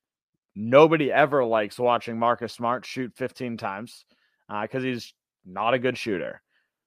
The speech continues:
Percentage, not there. Uh, however, tonight,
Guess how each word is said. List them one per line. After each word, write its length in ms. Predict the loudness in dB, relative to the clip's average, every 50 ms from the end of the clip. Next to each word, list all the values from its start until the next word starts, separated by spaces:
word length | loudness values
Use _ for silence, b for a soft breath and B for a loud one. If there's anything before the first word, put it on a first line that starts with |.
| _ _ -2
Percentage, 680 | -2 -2 2 4 6 6 6 6 4 2 0 -4 -12 -10
not 360 | -4 0 2 2 2 2 2
there. 340 | 2 2 2 2 -2 -6 _ _ _ _ _ _ -8
Uh, 180 | -6 -6 -6 -6
however, 540 | -4 0 2 4 6 6 6 6 4 2 -2
tonight, 540 | -2 -4 -4 -2 0 0 0 0 -2 -4